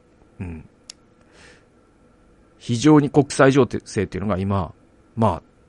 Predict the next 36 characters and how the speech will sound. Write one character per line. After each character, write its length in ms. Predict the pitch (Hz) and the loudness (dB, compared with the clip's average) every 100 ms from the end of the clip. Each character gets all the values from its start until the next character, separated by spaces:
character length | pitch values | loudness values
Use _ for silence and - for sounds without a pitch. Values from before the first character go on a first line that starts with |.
| _ _ _ _ _ _ _ _ _ _ _ - - - - _ _ _ _ _ _ _ - 117 | _ _ _ _ _ _ _ _ _ _ _ -20 -18 -18 -20 _ _ _ _ _ _ _ -20 2
ど 180 | 180 175 | 8 8
う 20 | |
転 280 | - 113 110 | 6 2 2
ん 60 | 110 | 2
で 60 | |
も 100 | 95 | -2
お 40 | 90 | -2
か 120 | 92 | -6
し 80 | - | -6
く 100 | 90 | -8
な 120 | 85 | -6
い、 180 | 85 82 _ _ _ - | -6 -10 _ _ _ -6
ま 80 | 117 | -4
あ、 20 | |
危 120 | - | -4
険 220 | - 135 | 2 4
な 160 | 117 113 | 4 2
状 160 | 107 | 0
態 160 | 101 104 | -2 -2
に 40 | |
な 60 | 98 | -4
っ 40 | |
て 120 | - 80 | -6 -10
る 40 | |
っ 20 | |
て 80 | - | -12
い 40 | |
う 40 | 90 | -12
の 60 | |
は 80 | 78 | -12
間 220 | - 76 | -12 -12
違 20 | - | -12
い 20 | |
な 100 | - | -16
く 120 | - | -18
て。 100 | - | -20